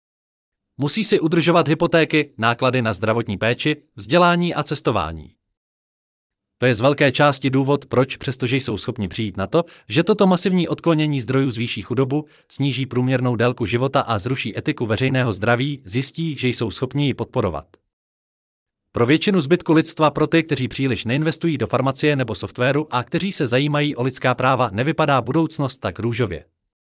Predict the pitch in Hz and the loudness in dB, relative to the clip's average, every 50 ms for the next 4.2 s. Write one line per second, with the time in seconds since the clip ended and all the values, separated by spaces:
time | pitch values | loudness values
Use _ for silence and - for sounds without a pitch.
0 | _ _ _ _ _ _ _ _ _ _ _ _ _ - - 117 123 131 123 123 | _ _ _ _ _ _ _ _ _ _ _ _ _ -2 0 2 2 2 2 0
1 | 143 - - 147 135 139 127 120 - 135 135 147 147 139 127 139 139 135 131 120 | -2 -2 -2 -2 0 2 0 0 2 2 2 2 2 2 2 2 2 2 2 2
2 | 113 - - 123 117 - 110 92 98 107 - 110 95 95 107 113 135 151 160 - | 2 0 0 -4 -4 -4 -4 -4 -4 -2 -2 -2 -2 -2 -2 -2 -4 -6 -6 -8
3 | - - _ - 160 156 180 202 - 175 - - 160 - 165 160 147 156 151 131 | -10 -10 _ -2 0 0 0 0 -2 -2 -2 -2 -4 -2 -2 -2 0 -2 -4 -6
4 | 110 92 85 85 | -8 -12 -14 -16